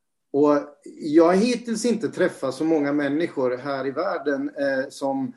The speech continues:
har ett skelett som har dragit sina muskler i obalans.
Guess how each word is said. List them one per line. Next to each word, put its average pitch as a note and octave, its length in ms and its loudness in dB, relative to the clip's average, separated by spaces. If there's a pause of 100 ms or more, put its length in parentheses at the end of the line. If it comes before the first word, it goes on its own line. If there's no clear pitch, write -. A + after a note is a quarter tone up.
(320)
har B2+ 480 4 (280)
ett D#3+ 240 2
skelett G3 360 4
som D#3 160 -4
har D3+ 120 -2
dragit C#3 320 2
sina C#3 180 -4
muskler C#3+ 480 -2
i C#3 60 0
obalans. C3+ 800 -4